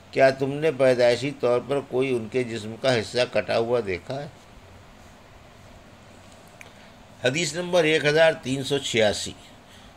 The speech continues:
उर्दू तर्जुमा। हमसे मूसा बिन इस्माइल ने बयान किया, कहा हमसे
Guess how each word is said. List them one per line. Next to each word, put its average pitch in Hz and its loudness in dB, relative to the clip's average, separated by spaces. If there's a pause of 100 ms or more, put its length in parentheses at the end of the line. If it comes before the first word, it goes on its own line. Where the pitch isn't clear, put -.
(120)
उर्दू 139 -4
तर्जुमा। 95 -2 (1080)
हमसे 147 -4
मूसा 160 2
बिन 165 -4
इस्माइल 131 0
ने 143 2
बयान 127 2
किया, 120 -2
कहा 113 -2
हमसे 110 -8